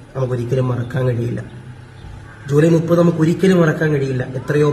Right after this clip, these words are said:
പാവപ്പെട്ട സഹോദരങ്ങളുടെ ജീവിതം ആ ദുരന്തത്തിൽ വിട പറഞ്ഞുപോയി. ഭാര്യ നഷ്ടപ്പെട്ടവര്, മക്കൾ നഷ്ടപ്പെട്ടവര്, കുടുംബം നഷ്ടപ്പെട്ടവര്, മക്കൾക്ക് കൈയില്ലാത്തവര്, കാലില്ലാത്തവര്, തലയില്ലാത്ത മയ്യത്ത്, കൈയില്ലാത്ത മയ്യത്ത്, കാലില്ലാത്ത മയ്യത്ത്, അങ്ങനെയൊക്കെ വല്ലാത്ത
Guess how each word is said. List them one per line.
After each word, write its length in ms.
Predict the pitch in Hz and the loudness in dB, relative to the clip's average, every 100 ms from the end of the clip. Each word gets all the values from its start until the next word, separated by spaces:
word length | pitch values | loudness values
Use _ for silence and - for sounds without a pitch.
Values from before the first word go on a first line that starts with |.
| 147 | -2
പാവപ്പെട്ട 460 | 151 147 151 156 151 143 | -2 0 0 -2 -4 -4
സഹോദരങ്ങളുടെ 640 | 127 131 131 131 135 127 120 | -2 -2 0 0 0 -2 -4
ജീവിതം 320 | 127 131 127 - - - - - - - | -2 -2 -2 -6 -14 -18 -20 -20 -12 -4
ആ 40 | 135 139 - - - | -2 -2 -4 -12 -6
ദുരന്തത്തിൽ 400 | 131 127 135 127 131 | -2 -2 -2 -2 -2
വിട 100 | 127 131 | 0 0
പറഞ്ഞുപോയി. 380 | 139 143 131 123 - - - 131 | 0 0 -2 -4 -8 -12 -10 -4
ഭാര്യ 220 | 127 135 135 | 0 0 0
നഷ്ടപ്പെട്ടവര്, 640 | - 135 139 143 139 131 - 139 | -4 -4 -4 -2 -2 -4 -6 -6
മക്കൾ 240 | 135 156 147 | -4 0 0
നഷ്ടപ്പെട്ടവര്, 600 | - 151 151 156 143 131 - - - - - - | 0 -2 -2 -2 -2 -2 -6 -14 -16 -16 -16 -2
കുടുംബം 320 | 165 175 185 165 | 4 4 6 4
നഷ്ടപ്പെട്ടവര്, 640 | - 165 151 143 139 131 - - - - | 2 -2 -2 -2 -4 -4 -8 -14 -12 -4
മക്കൾക്ക് 340 | 147 - 165 165 165 | -2 0 2 2 2
കൈയില്ലാത്തവര്, 680 | 151 165 156 147 151 135 131 143 | 2 4 4 2 0 -4 -4 0
കാലില്ലാത്തവര്, 680 | 151 165 147 139 143 131 - - | 2 2 2 -2 -2 -4 -4 0
തലയില്ലാത്ത 560 | 143 170 170 160 160 156 | 4 6 6 6 2 0
മയ്യത്ത്, 340 | 143 139 131 - - | 0 -2 -2 -6 -4
കൈയില്ലാത്ത 500 | 143 170 165 156 151 147 | 0 4 4 2 0 -2
മയ്യത്ത്, 320 | 131 127 135 135 | -2 -2 -4 -2
കാലില്ലാത്ത 460 | 139 151 143 135 135 123 | 0 0 0 -2 -2 -2
മയ്യത്ത്, 320 | 117 120 113 - - - - | -2 -4 -8 -10 -14 -14 -10
അങ്ങനെയൊക്കെ 400 | 220 151 143 165 143 | -4 0 0 0 0
വല്ലാത്ത 320 | 139 143 139 | 2 2 0